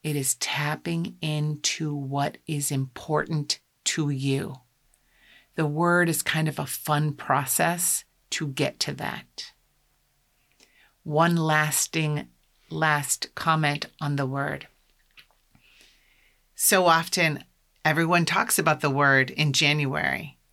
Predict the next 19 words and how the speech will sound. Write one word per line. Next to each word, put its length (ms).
but 180
you 80
come 560
next 680
December 560
and 220
you 100
ask 240
someone 300
what 160
their 160
word 320
was, 480
they're 120
like, 220
"I 60
think 320
it 140
was, 680